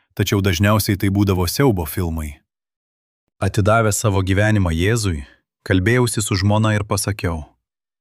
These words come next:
„Turiu kažką padaryti, kad parodyčiau tai kitiems žmonėms.“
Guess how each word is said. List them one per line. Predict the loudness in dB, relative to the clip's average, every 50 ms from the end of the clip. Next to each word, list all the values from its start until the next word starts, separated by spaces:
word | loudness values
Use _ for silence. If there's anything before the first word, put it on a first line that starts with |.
| _ _ _ _ _ _ _ -4
„Turiu | 0 0 2 2 2
kažką | 0 -2 0 0 0 0
padaryti, | 0 0 0 2 2 2 2 2 0 -2
kad | -2 -2 -4 -2
parodyčiau | 0 2 2 2 2 2 0 -2 -2 -4 -6 -4
tai | -4 -6 -6
kitiems | -4 -6 -4 -2 0 0 0 0 0
žmonėms.“ | 0 2 2 2 2 0 -2 -4 -8 -10 -10